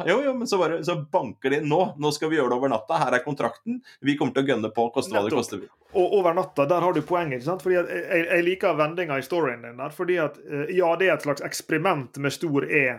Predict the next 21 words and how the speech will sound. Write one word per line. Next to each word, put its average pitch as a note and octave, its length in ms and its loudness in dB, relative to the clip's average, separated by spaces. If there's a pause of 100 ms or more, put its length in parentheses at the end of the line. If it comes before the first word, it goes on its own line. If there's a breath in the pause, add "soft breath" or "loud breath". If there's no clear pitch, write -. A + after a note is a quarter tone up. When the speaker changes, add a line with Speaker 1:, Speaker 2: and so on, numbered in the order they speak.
(120)
Speaker 2:
å, D3+ 160 -2 (100)
å - 80 -6
kaste - 460 -2
ut D3 180 0
en C3 80 -2
sånn D3 160 -2
ny D3 160 2
modell, C3+ 300 0 (260 loud breath)
men D#3 160 2
samtidig E3 460 0
så G#3+ 100 2
er A3 60 0
ikke D#3 100 -2
det C#3 80 2
i - 80 -14
tråd F3+ 300 0
med C3 100 -4
prinsipper C#3+ 560 -2
for C3+ 140 -4
god E3+ 240 0
eksperimentering. C3+ 720 -2